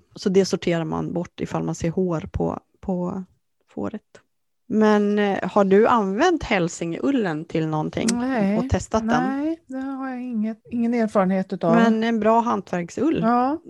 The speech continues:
Speaker 1: De är ju också förstås, eh, mycket trevliga, de här djuren, och
Speaker 2: <laughs>
Speaker 1: tillgivna mot sina ägare. Men de kan vara lite avvaktande mot främlingar.
Speaker 2: Okej.
Speaker 1: Och de gillar, eh, slybete. De är duktiga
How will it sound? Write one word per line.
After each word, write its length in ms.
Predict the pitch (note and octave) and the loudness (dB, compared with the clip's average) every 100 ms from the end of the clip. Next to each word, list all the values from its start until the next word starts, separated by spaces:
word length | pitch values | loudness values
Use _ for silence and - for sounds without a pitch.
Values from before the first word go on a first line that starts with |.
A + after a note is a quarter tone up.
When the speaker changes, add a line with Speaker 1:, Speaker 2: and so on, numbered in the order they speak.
| F3+ F#3 | -6 2
Speaker 1:
De 180 | A3+ A3 | 4 6
är 80 | G#3 | 6
ju 100 | G3+ | 6
också 240 | - G#3 | 2 -4
förstås, 720 | - G3+ F#3+ F#3+ - - - | -6 -2 0 0 -4 -12 -2
eh, 120 | F#3 | -2
mycket 420 | F3+ F#3 F#3 - - | 0 -2 -4 -4 -2
trevliga, 680 | F#3+ G3 C3 C#3+ F3+ C4+ - - _ _ _ _ _ - | 2 4 2 2 0 0 -2 -8 _ _ _ _ _ -8
de 140 | G#3+ | -2
här 200 | A3 A3 A3+ - - | 2 2 2 -4 -4
djuren, 400 | G3+ G#3+ A3+ C4+ G#4 D4 | -2 0 2 2 2 0
och 100 | A3 | 2
Speaker 2:
<laughs> 60 | A3+ | 0
Speaker 1:
tillgivna 500 | G#3 F3+ F3+ F#3+ G#3+ | 2 2 0 0 -4
mot 160 | G#3 | -4
sina 340 | - G3+ G#3 F#3+ | -2 0 4 2
ägare. 380 | E3+ F#3 G#3 G4 - - - | 2 2 2 0 -4 -20 -6
Men 120 | B3+ | 0
de 100 | C4 | 0
kan 160 | B3 B3+ | 0 0
vara 80 | B3 | 2
lite 220 | B3 - | 2 2
avvaktande 960 | C4+ A#3 F3 E4+ - - D#3+ D#3+ D#3+ | 2 2 2 0 -4 -4 -2 2 2
mot 220 | E3 F3 - | 2 0 0
främlingar. 760 | - E3+ E3+ C#4+ C4+ - G#3+ - _ _ _ - | -2 0 2 2 2 2 -2 -6 _ _ _ -10
Speaker 2:
Okej. 500 | F#3+ - - C#4+ F#3+ F#3 - | -10 -8 -10 -6 -6 -6 -10
Speaker 1:
Och 300 | - G3+ - | 0 0 2
de 160 | G#3 G3+ | 0 4
gillar, 600 | G3+ F#3+ F#3 F3+ E3+ E3+ | 6 6 6 6 4 2
eh, 340 | E3+ E3 D#3+ F3 - _ _ - | 0 0 -2 -6 -12 _ _ -20
slybete. 840 | - - A3+ F3+ D3 A3 - - D#3+ _ - | -12 -4 -2 0 2 0 0 -4 -4 _ -6
De 180 | F#3+ | -4
är 180 | F3 F3 | -4 -4
duktiga 800 | F3 F3+ - E3 D#3+ D#3+ D#3 | -4 -6 -4 0 4 4 4